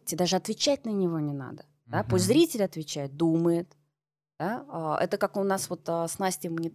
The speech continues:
Speaker 1: а, делали недавно выставку, и был такой вопрос, как бы, "Вот, мы сделали вот это, и вот это вот сделали". И нас спрашивают: "Вот у вас кураторский текст, очень хороший, спасибо большое. А выводы какие?"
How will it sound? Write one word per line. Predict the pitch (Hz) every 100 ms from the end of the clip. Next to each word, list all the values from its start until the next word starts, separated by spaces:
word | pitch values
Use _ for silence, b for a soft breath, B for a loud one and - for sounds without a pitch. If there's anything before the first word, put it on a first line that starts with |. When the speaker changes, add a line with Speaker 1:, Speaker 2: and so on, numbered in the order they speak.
| -
Speaker 1:
а, | 160 160
делали | 156 160 160
недавно | 160 160 170
выставку, | 190 339 - 247 156 b b b -
и | 175 170
был | 180 220
такой | 180 - 170
вопрос, | 170 214 262 320 B B
как | 180 170
бы, | 160 B B -
"Вот, | 170 254 294
мы | 214 180
сделали | 160 165 175 170
вот | 196 147
это, | 180 254 240 220
и |
вот | 202 196
это | 185
вот | 180
сделали". | 165 151 160 226 247 220 202 - _
И | 196
нас | 226
спрашивают: | - 202 180 175 160
"Вот | 180 269 -
у | 185
вас | 208
кураторский | - 208 214 220 - 202
текст, | - 160 -
очень | - 247 -
хороший, | 208 185 165 -
спасибо | - 202 - 175
большое. | 175 165 - -
А | 196
выводы | 294 240 170
какие?" | - 190 - 165 139